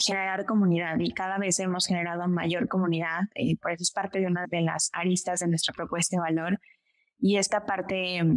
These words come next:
de comunidad también nos ayuda a apalancar más la confianza en nuestros posibles clientes. A comunidad me refiero a, tenemos conversatorios, tenemos webinars, cada vez se genera un grupo más grande de personas que independientemente si tienen nuestra membresía o no,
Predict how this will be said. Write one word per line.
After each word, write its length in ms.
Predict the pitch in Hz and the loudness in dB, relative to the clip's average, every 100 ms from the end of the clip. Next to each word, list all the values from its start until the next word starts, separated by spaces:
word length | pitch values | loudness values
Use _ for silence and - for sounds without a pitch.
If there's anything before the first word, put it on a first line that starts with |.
| 165 - - | 2 -8 -14
de 260 | - 185 | -6 -4
comunidad 520 | 185 175 175 175 196 - | 0 0 2 0 -2 -4
también 580 | 175 175 180 185 185 196 - | -2 2 2 2 2 4 4
nos 380 | 190 190 180 | 4 2 2
ayuda 680 | 180 175 220 180 160 190 - | 2 2 2 2 2 0 -2
a 320 | 180 170 160 - | -2 0 2 0
apalancar 640 | - 180 175 175 185 180 | -2 -2 -2 -2 0 2
más 300 | 175 170 165 | 2 2 0
la 120 | 175 | 0
confianza 680 | 165 156 165 160 - 165 170 | -2 -4 -4 -4 -4 -4 -4
en 220 | - 165 160 | 0 2 4
nuestros 320 | 156 - - | 2 -2 -2
posibles 460 | 185 196 190 185 | 0 2 2 0
clientes. 360 | 185 170 - - | 0 0 -2 -4
A 60 | 180 | 0
comunidad 380 | 202 202 220 | 2 2 2
me 140 | 240 262 | 2 2
refiero 380 | 175 196 185 185 | -2 -2 0 -2
a, 260 | 175 208 - - - - - _ | 0 -2 -6 -16 -20 -20 -20 _
tenemos 420 | 285 262 214 196 | 2 4 6 4
conversatorios, 1160 | 185 175 170 - 175 220 220 175 165 165 170 - _ _ | 2 0 0 -2 -2 -2 2 2 2 0 -2 -4 _ _
tenemos 640 | - 185 185 180 180 175 - | 0 2 2 2 0 -2 0
webinars, 880 | 190 202 180 170 160 160 160 - - | 2 0 0 0 0 -2 -2 -2 -2
cada 260 | - 190 196 | -2 -2 -2
vez 340 | 185 175 - | 0 0 0
se 200 | - 175 | -2 -2
genera 480 | 170 180 185 190 202 | -2 0 0 0 0
un 80 | 196 | 0
grupo 320 | 185 175 175 | 0 -2 0
más 240 | 165 165 165 | 0 0 0
grande 260 | 165 165 | 0 -2
de 60 | 165 | -4
personas 720 | 147 - 170 165 156 185 - | -4 -2 0 0 2 0 0
que 200 | - 151 | -2 -4
independientemente 880 | - 175 180 185 196 202 220 185 180 | 0 0 0 -2 -2 0 0 0 0
si 120 | 170 165 | 0 0
tienen 240 | 175 175 | 0 0
nuestra 260 | 160 - 151 | 0 -2 0
membresía 640 | 147 147 151 170 165 156 | 0 0 0 -2 -2 -2
o 40 | 143 | -2
no, 280 | 147 233 | 0 -2